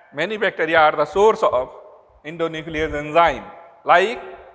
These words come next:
I'd, I'd like to give one example, Eco R one. So, this is,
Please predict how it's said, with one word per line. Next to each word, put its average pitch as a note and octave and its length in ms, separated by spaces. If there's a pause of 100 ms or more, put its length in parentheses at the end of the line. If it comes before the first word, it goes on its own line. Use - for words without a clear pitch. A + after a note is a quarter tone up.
(480)
I'd, D3 200
I'd D3 460
like D3+ 200
to F#3 120
give E3+ 180
one D#3+ 200
example, F#3+ 540 (300)
Eco F#3 300
R C#3+ 280
one. C3 160 (720)
So, C3+ 140
this D#3+ 120
is, F#3 140